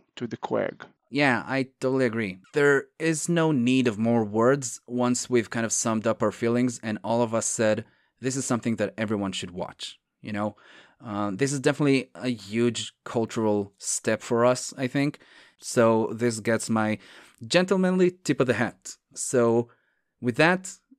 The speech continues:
Speaker 2: three, three tips out of three, a unanimous vote. The, this is the first,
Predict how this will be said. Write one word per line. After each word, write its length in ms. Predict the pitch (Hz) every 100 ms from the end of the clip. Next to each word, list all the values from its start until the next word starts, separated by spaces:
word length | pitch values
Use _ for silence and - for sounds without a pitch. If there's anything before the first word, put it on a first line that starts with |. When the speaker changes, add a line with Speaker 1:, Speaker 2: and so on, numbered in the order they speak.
| -
Speaker 2:
three, 580 | - - 147 151 143 - -
three 220 | - 139
tips 400 | 151 160 - -
out 100 | 123
of 100 | 117
three, 360 | - 170 190 190 _ -
a 60 | 131
unanimous 480 | 110 117 123 117 117
vote. 340 | 131 175 185 - - - - _
The, 280 | 113 127 139
this 220 | 127 143
is 80 | 143
the 80 | 139
first, 520 | - 139 135 135 -